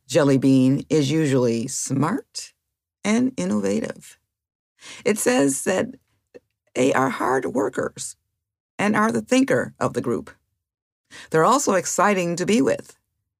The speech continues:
Yellow jelly bean lovers are spiritual. Those who like the white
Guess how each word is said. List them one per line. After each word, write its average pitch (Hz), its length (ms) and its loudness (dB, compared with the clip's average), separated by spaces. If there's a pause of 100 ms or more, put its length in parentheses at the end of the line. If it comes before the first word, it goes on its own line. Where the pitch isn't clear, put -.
(960)
Yellow 143 360 2
jelly 156 260 0
bean 175 240 -4
lovers 202 380 -2
are 147 260 0
spiritual. 87 840 -6 (1800)
Those 480 300 4
who 370 120 4
like 294 300 2
the 180 140 0
white 165 520 0